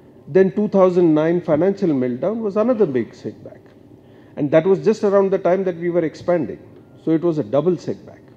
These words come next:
And we have brilliantly overcome it. Setbacks are a part of life. Accept them,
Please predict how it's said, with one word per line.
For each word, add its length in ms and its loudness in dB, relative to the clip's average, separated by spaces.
And 160 -4
we 80 0
have 180 -2
brilliantly 500 0
overcome 520 -4
it. 80 -20
Setbacks 760 0
are 180 2
a 60 -2
part 480 2
of 200 -4
life. 360 -6
Accept 600 -2
them, 360 -2